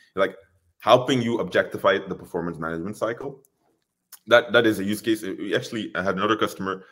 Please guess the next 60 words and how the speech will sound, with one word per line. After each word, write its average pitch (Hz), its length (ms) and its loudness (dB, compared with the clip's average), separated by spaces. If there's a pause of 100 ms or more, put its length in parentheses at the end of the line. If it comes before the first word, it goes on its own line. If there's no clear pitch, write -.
(120)
that, 95 160 -8
where 101 300 2
this 131 200 0
came 120 160 0
from 104 140 -2
the 90 80 -6
C 90 220 -6
E 82 60 0
O. 78 100 -4
So, 82 280 -8 (280)
uh, 85 400 2
C 104 160 -8
E 107 40 4
O 113 100 2
said, 101 320 0
like, 87 120 -4
"Look, - 300 -4 (720)
to - 80 -2
the 107 80 -2
C 104 140 -6
T 92 100 -6
O, 90 180 0
I 95 60 4
want 135 220 2
you 147 80 0
to 110 60 -4
fix - 260 -4
performance - 440 -4
management 82 320 -6
first." - 360 -10 (340)
Uh, 90 120 0
and 98 100 -4
there 117 180 6
we 101 100 -6
could, - 260 -8 (100)
like, 85 240 -8
we, 107 200 -8
we 127 160 -2
went 95 160 0
in 104 120 -4
and 123 80 -6
s-, - 180 -14
showed, 95 180 -6
like, - 140 -8
"Look, 147 140 -10
this 139 100 -8
is - 60 -10
what 101 100 -2
a 87 40 -4
customer 92 260 -8
is 87 80 -6
doing, 90 280 -8 (300)
uh, 85 280 -2
w-, 87 260 -8 (220)
when 95 140 -4
thinking 98 280 -6
about 87 240 0
objectifying 78 500 -10
performance 156 380 -12
management." 87 340 -8